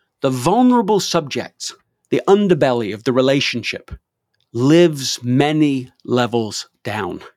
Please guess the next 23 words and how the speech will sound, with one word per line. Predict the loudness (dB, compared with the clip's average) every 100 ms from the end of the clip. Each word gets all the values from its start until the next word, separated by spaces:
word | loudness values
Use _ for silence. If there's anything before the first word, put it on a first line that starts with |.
| _ _ _ _
We | 0 0
protect | 0 -2 0 -2 -2
ourselves. | -4 -4 -6 -6 -8 -8 -10 -12 _ _ _ -2
Other | 0 2
people | 2 2 0
protect | -2 -4 -4 0
themselves. | 0 2 0 -2 -4 -4 -8 -10 _ _ _ _ _ -10
And | 0
so | 2
we | 2
have | 0 -6 -4
to |
make | 0 2 2 -2
it | -12 -8
very | -2 0 0 -2 -4
safe | -4 -2 0 0 0
indeed | 2 2 0 -4 -16 _ _ _ _ _
for | -10
someone | -4 -2 0 -2
to | -2 0
remove | 2 4 4 2
one | 0 2
layer, | 2 2 0 -2